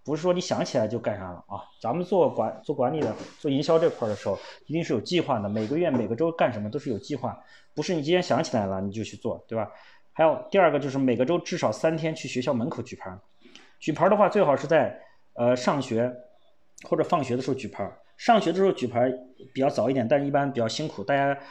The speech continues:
要记着，早上肯定就六七点去举牌，肯定效果最好，因为那时候学生都在，过来的时候看见你在举牌，呃，对你的印象是非常深刻的。因为，呃，大家在举牌的时候，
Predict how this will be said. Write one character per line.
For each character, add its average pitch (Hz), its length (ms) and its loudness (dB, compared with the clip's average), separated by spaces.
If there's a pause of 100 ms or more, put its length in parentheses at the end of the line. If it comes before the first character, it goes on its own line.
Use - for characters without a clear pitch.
(160)
要 123 60 -6
记 147 140 -4
着， 113 180 0
早 110 160 0
上 139 300 2
肯 - 140 -6
定 127 80 0
就 143 100 -2
六 156 160 0
七 - 160 -6
点 120 180 0
去 104 120 -12
举 - 100 -8
牌， 104 220 -6
肯 - 100 -8
定 113 80 -2
效 120 160 -2
果 113 80 -4
最 117 80 -4
好， - 140 -6
因 120 100 -4
为 135 100 -2
那 135 80 -2
时 131 140 -4
候 117 40 -4
学 123 140 -6
生 123 120 -2
都 123 100 -2
在， 123 240 -2 (320)
过 170 140 4
来 143 100 6
的 131 80 0
时 127 80 -4
候 131 60 0
看 147 160 -4
见 135 100 0
你 117 80 0
在 127 140 2
举 110 120 -6
牌， 101 240 -6 (380)
呃， 110 240 -2
对 139 140 -2
你 120 100 2
的 110 100 -2
印 131 200 0
象 120 180 -2
是 120 140 -12
非 135 200 2
常 104 240 -2
深 113 200 -4
刻 110 180 -6
的。 90 140 -6
因 120 180 -2
为， 123 220 0 (400)
呃， 104 300 -4
大 127 180 0
家 123 280 0 (360)
在 123 180 2
举 120 160 -4
牌 107 140 -4
的 123 60 0
时 123 100 -4
候， 104 260 -4